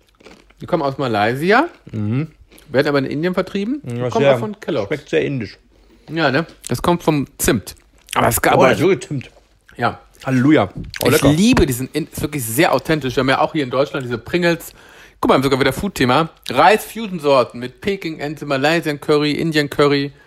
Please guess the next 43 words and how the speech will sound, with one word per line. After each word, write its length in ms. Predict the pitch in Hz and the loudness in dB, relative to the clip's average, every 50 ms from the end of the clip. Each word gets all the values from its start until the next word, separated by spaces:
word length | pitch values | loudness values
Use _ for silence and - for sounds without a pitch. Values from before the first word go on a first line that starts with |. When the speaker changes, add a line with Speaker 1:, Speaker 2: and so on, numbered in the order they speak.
| _ _ _ - | _ _ _ -2
Speaker 2:
Pringles? 380 | 190 269 269 262 285 - - _ | -2 -2 -2 -4 -6 -8 -12 _
Speaker 1:
Mhm. 420 | - 165 165 165 165 170 196 226 220 - - - _ _ - - - | -6 -4 -2 0 0 0 -2 -4 -6 -10 -18 -20 _ _ -18 -6 0
Ganz 200 | 151 160 160 - | 0 0 2 2
verrückte 260 | 170 160 160 - 143 | 0 0 0 0 0
Sorten, 220 | 147 156 151 135 | 2 2 2 0
so 60 | 120 113 | 0 0
mit, 240 | 113 113 - - - | 0 -2 -2 -4 -2
äh, 120 | 107 101 101 - - | -2 -2 -2 -6 -14
siebzig 280 | - 123 - - 135 127 | -16 -12 -10 -8 -6 -6
Prozent 380 | - - 117 - 127 120 - - | -6 -8 -6 -6 -6 -6 -4 -2
Reismehl, 380 | 110 120 135 - - 107 98 98 | -4 -4 -4 -6 -8 -10 -8 -6
glaub 220 | 101 104 104 107 | -4 -4 -4 -4
ich. 120 | 127 127 _ _ _ _ _ _ _ _ _ _ _ _ - - - | -4 -8 _ _ _ _ _ _ _ _ _ _ _ _ -20 -14 -8
Die 40 | - | -8
hab 60 | 110 95 | -6 -4
ich 60 | 131 | -4
auch 80 | 123 113 | -4 -2
schon 100 | 113 113 | -2 -2
mal 40 | 107 | -2
getestet. 320 | 107 101 107 101 - - | 0 -2 -2 -4 -6 -6
Super 160 | - 123 117 | -2 -2 2
geil. 300 | - 120 113 113 110 110 - - - - - | 2 4 4 2 2 0 -4 -12 -16 -8 -2
Speaker 2:
Was 200 | 131 143 143 196 | 0 0 0 0
sind 120 | 226 190 | -2 -2
denn 80 | 208 170 | -2 -4
die 100 | 175 165 | -4 -6
Food 220 | - - 240 233 | -2 -2 -2 0
News 240 | 208 214 220 196 - | 0 -2 -2 -2 0
der 140 | - 175 170 | 0 2 2
Woche? 320 | 185 156 139 110 107 - - _ - _ _ - - - - - - - _ - 139 | 2 0 -2 -4 -6 -6 -12 _ -20 _ _ -18 -18 -18 -18 -20 -20 -10 _ 2 4
Speaker 1:
Oh 100 | 170 156 113 | 4 6 6
ja, 180 | 101 98 95 92 | 6 4 4 2
da 80 | 101 | 0
müsste 160 | 101 - - | -4 -6 -6
ich, 60 | - - | -8 -6
glaub 140 | 113 107 | -6 -6
ich, 100 | - - | -4 -6
auf 80 | 110 101 | -6 -4
meinen 140 | 101 101 104 | -4 -4 -4
eigenen 280 | - - 113 107 107 - | -4 -6 -6 -6 -4 -4
Instagram-Account 880 | - 160 - - - 107 85 92 92 87 95 - - - 101 90 - | -4 -6 -4 0 0 0 2 2 0 0 0 0 2 2 2 2 2
mal 100 | - 92 | 0 -2
gucken, 360 | - - 113 95 117 131 151 | 0 0 -2 -2 0 -2 -4